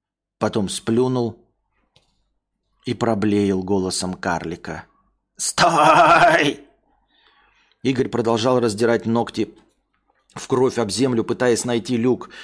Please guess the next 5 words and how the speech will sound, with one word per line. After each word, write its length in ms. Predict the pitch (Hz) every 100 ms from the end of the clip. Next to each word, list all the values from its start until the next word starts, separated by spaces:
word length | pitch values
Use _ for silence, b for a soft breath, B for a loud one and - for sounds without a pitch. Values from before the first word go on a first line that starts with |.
| B B B B B B _ _
Опустился 680 | 95 98 - 113 110 101
туман, 580 | - 101 95 87 78 - _ _ _
влажный 720 | - 87 98 110 113 98 98
и 40 | 90
холодный. 800 | - 95 92 92 - - -